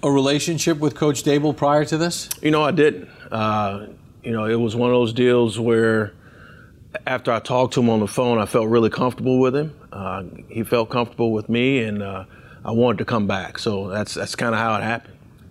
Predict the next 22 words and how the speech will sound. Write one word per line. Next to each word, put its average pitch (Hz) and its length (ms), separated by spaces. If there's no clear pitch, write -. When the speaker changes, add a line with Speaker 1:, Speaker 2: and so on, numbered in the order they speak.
Speaker 1:
Your 110 160
track 147 380
record 110 300
as 101 100
a 95 40
special 110 380
teams 127 320
coordinator 95 720
is - 240
top 104 240
shelf. - 600
Uh, 95 160
you 101 180
get 107 260
rave 113 340
reviews 110 460
around 104 300
the 101 80
league 107 280
wherever 107 360
you've 98 380
been. 117 280